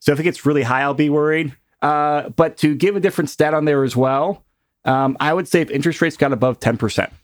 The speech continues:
I have seen, I think from some of your data, Joe, maybe some of Lon's data, um, that historically when rates, interest rates get at about ten percent, that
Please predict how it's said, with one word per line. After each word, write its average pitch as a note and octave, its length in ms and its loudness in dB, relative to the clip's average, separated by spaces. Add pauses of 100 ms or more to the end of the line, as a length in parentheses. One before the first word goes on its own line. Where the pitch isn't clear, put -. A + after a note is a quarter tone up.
(320)
I C3 180 0
have C#3+ 220 -2
seen, C#3+ 380 0
I A2+ 60 0
think C#3+ 240 -2
from A#2 160 -2
some A2+ 140 -4
of G2+ 60 -2
your B2+ 200 0
data, D#3 280 0
Joe, D3+ 480 0
maybe A#2 200 0
some A2+ 160 -2
of G#2 80 0
Lon's B2+ 300 0
data, C#3 420 2 (380)
um, A2+ 560 0 (480)
that A#2 200 0
historically D3+ 640 0
when A#2 220 0
rates, B2+ 460 -2
interest C#3 280 -2
rates C3+ 180 0
get B2+ 220 0
at A2 120 0
about G#2+ 320 -4
ten C#3 280 -2
percent, C3+ 680 -4 (320)
that B2+ 320 -2